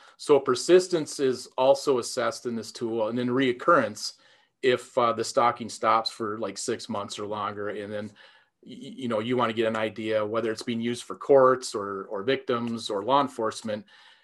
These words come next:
Do we have to be worried that this is gonna start up again at some point? So, um,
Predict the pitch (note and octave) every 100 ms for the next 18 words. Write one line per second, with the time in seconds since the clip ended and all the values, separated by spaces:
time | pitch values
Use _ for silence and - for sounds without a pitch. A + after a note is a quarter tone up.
0 | _ C#3 C#3 C3 C3 B2+ A#2+ A2+ A#2+ A#2+
1 | A2 G#2 A2 A2 G2 G2+ F#2 - G2+ F#2+
2 | - F#2+ F2+ E2 E2 - E2+ - - -
3 | - - A#2 G#2+ - _ - - _ C3+
4 | A#2 A2 G#2